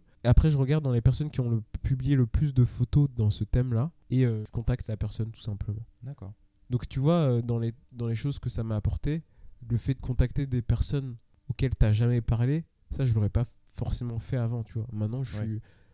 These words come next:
Speaker 1: même si ça fait toujours peur, tu vois, t'as toujours peur que la personne ne réponde pas à s-, à ton message. Après, tu re-, relativises un peu, tu te dis, bon, c'est pas grave,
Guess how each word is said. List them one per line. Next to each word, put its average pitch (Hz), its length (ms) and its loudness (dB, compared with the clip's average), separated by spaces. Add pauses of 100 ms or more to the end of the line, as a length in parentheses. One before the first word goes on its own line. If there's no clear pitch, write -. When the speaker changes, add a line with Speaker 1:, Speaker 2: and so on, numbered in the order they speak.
Speaker 1:
même 120 140 -4
si 156 160 -8
ça 135 120 2
fait 120 140 0
toujours - 260 -2
peur, 170 240 2
tu - 80 -8
vois, 110 80 -2
t'as 107 100 -6
toujours - 220 -4
peur 160 240 2
que - 120 -6
la 113 140 0
personne 117 280 -4
ne 117 60 -4
réponde 110 280 -4
pas 117 120 2
à 107 40 2
s-, - 200 -8 (100)
à 110 80 -2
ton 107 160 -10
message. 120 480 -8 (600)
Après, 117 220 -2
tu - 140 -4
re-, 107 320 -2
relativises 110 640 0
un 107 80 0
peu, 135 180 0
tu - 160 -10
te 101 60 -16
dis, 107 100 -4
bon, 104 240 -8
c'est - 160 -6
pas 95 120 -2
grave, 117 340 -4